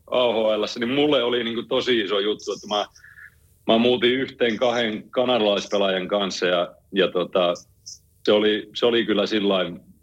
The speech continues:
koen, katso-, katon taaksepäin ja se oli kyllä mulle tärkeää aikaa, että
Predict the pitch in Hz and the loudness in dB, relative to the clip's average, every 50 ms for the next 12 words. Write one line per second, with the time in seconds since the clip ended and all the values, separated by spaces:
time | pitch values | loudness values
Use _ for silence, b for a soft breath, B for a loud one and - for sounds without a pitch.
0 | - - - - - _ _ _ _ _ _ - - 123 127 120 113 110 98 - | -14 -14 -14 -14 -14 _ _ _ _ _ _ 0 2 4 4 4 2 -2 -6 -8
1 | - - 127 120 104 - 127 113 101 147 139 131 127 120 113 113 110 - - 135 | -4 -2 -2 -2 0 -2 -2 -2 0 0 0 0 0 0 -2 -2 -4 -2 0 0
2 | 131 117 - - 110 - - 113 110 104 101 104 98 117 113 110 104 90 101 98 | 0 0 -2 -4 -6 -4 -2 0 0 0 0 0 0 0 0 0 0 -2 0 -2
3 | 101 95 107 131 127 127 131 117 95 - - 110 104 101 95 98 92 95 95 95 | -2 -2 -4 -6 -2 0 0 0 0 0 0 0 0 2 2 0 0 0 0 0
4 | 98 98 92 - 101 92 - - - | 0 -2 -2 -4 -4 -6 -6 -8 -12